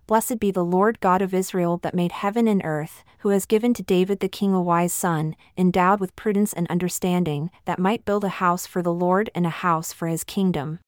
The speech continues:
And now I have sent a skilled man, endowed with understanding, of Huram my father's, the son of a woman of the daughters of Dan, and his father was a man of Tyre, skillful to work in gold, and in silver,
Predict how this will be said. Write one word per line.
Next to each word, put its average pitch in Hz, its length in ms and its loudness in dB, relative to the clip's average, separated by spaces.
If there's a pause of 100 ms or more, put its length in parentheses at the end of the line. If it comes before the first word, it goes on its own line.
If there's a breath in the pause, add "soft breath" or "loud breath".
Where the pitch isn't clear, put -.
(880)
And 202 120 4
now 202 220 4
I 240 60 2
have 208 120 0
sent 175 220 0
a 175 60 -2
skilled 208 400 -2
man, 175 400 0 (260 soft breath)
endowed 190 400 4
with 196 140 -2
understanding, 180 800 0 (160 soft breath)
of 180 100 -8
Huram 233 320 0
my 185 160 2
father's, 165 580 0 (140)
the 190 100 -6
son 233 240 2
of 233 120 2
a 220 40 2
woman 190 320 4
of 180 120 0
the 180 80 -4
daughters 175 360 2
of 185 120 -4
Dan, 165 420 0 (180 soft breath)
and 180 120 2
his 185 160 0
father 202 320 2
was 190 160 0
a 185 40 0
man 180 240 4
of 180 120 -2
Tyre, 165 420 -2 (160 soft breath)
skillful 233 520 0
to 196 120 -4
work 180 300 0
in 196 80 2
gold, 165 420 0 (180)
and 175 140 2
in 170 80 4
silver, 180 540 -2